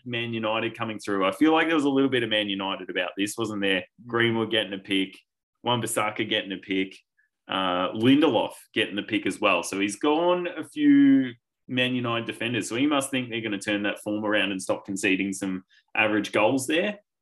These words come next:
Speaker 1: Is Wang back from injury? Is he got a cloud? I'm not sure.
Speaker 2: Nah, he's back on the tenth of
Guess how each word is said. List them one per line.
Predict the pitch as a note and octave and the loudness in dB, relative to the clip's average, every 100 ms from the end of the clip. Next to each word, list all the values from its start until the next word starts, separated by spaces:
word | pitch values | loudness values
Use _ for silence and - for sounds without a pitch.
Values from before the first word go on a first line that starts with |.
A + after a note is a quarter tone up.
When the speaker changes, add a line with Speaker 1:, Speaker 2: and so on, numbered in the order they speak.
| _ - | _ -6
Speaker 1:
Is | B2 | -2
Wang | D3 F3+ F#3 | 2 2 2
back | E3 D#3 | 0 -2
from | D#3 D3 | -2 -2
injury? | D#3+ G#3+ A#3 | 0 -2 -4
Is | F#3 | -2
he | F3+ | -2
got | F3+ | -2
a | |
cloud? | E3+ E3+ G#3 A3+ | -2 0 0 -2
I'm | F3 | -6
not | C3+ | -8
sure. | - C3 A2 - - | -6 -6 -6 -10 -14
Speaker 2:
Nah, | B2+ C3 C3 B2+ C3 | -8 -4 -2 0 0
he's | C3 E3 D3 - - - | -4 -6 -10 -14 -12 -6
back | C3+ C3 | -6 -6
on | B2+ | -8
the | A#2 | -8
tenth | - B2 | -6 -8
of | - | -8